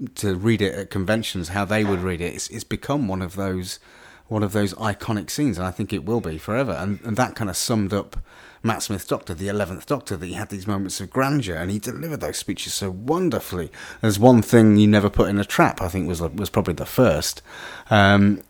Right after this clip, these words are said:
and, and it was nice, and, and that's where he came back. And on original broadcast, you think, "Oh, well, we're not gonna get to see him like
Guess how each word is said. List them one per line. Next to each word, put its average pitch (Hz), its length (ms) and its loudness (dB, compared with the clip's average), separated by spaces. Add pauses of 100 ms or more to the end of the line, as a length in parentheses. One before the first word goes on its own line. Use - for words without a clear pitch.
(120)
and, 127 400 6 (420)
and 147 100 6
it 160 40 10
was 147 180 6
nice, 175 320 6
and, 127 100 6
and 117 480 4
that's 143 320 4
where 117 140 6
he 113 80 6
came 113 260 0
back. - 360 -2 (280)
And 131 280 4 (160)
on 160 100 4
original 151 320 4
broadcast, 127 500 0
you 135 60 -2
think, 127 300 0
"Oh, 147 880 -2
well, 160 140 0
we're 165 80 2
not 170 140 0
gonna 170 160 -2
get 160 140 -4
to 165 100 0
see 170 240 2
him 160 140 4
like 147 180 2